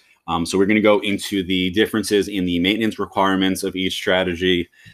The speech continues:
the costs associated with each, um, the differences in the type of interaction that each strategy generates from users, uh, and then we'll go into a little bit how to determine, um, which of the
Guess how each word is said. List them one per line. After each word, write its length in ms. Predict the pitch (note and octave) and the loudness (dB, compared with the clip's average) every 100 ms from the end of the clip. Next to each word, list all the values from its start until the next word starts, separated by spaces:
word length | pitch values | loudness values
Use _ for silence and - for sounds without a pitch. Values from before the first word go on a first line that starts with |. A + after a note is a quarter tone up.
| _ | _
the 220 | F#2 F2 E2 | -2 -2 -2
costs 580 | - G2+ G2+ - - | 0 2 2 0 -6
associated 680 | G2+ - G2 F2+ F#2+ F#2 F2+ | -4 0 0 2 0 2 -2
with 140 | F2+ | -4
each, 520 | - F2+ F2+ - - - _ _ _ E2 | -2 -2 -2 -6 -12 -14 _ _ _ -12
um, 380 | D#2 D#2 E2 - | -8 -4 -4 -4
the 140 | F#2+ F2+ | -2 0
differences 580 | G#2 G2+ F#2 G2 F#2 | 0 -2 2 2 2
in 300 | F#2 F#2+ F#2 | 0 -2 -2
the 160 | F2 E2+ | -2 -4
type 320 | - G2 G2 | -2 0 0
of 120 | G2+ | 0
interaction 840 | F#2+ F#2+ F2 F2+ - A#2 A2 G#2 G2+ | 0 2 2 0 -2 -2 0 -2 -2
that 200 | F2+ E2+ | -2 -2
each 180 | F2+ - | -4 -2
strategy 480 | - F#2 F2 F2 E2+ | 0 0 0 -2 -2
generates 420 | F#2 F2+ F2+ E2 | 0 0 -2 -2
from 140 | F2+ | -2
users, 560 | G2 G2 G2 G2 F#2 - _ _ _ - | 0 2 2 2 0 -8 _ _ _ -14
uh, 160 | D#2 E2 | -12 -6
and 100 | F#2 | -4
then 80 | F2 | -2
we'll 140 | F2 | 0
go 220 | F2 F2+ - | 2 2 2
into 340 | F#2 E2+ G2+ | -2 -2 2
a 20 | |
little 200 | A#2 B2 | 4 4
bit 200 | A2 G#2+ - | 4 2 0
how 220 | - F#2+ | -2 -2
to 140 | - | -2
determine, 680 | G2 F#2 - F#2+ F2 F2 F2 _ _ _ F#2+ | -6 -6 -2 0 0 -2 -4 _ _ _ -4
um, 260 | E2 E2 E2 | -2 -2 2
which 240 | A2 - | 2 2
of 180 | G2+ E2+ | 0 0
the 380 | F#2 F2 E2+ | 2 4 2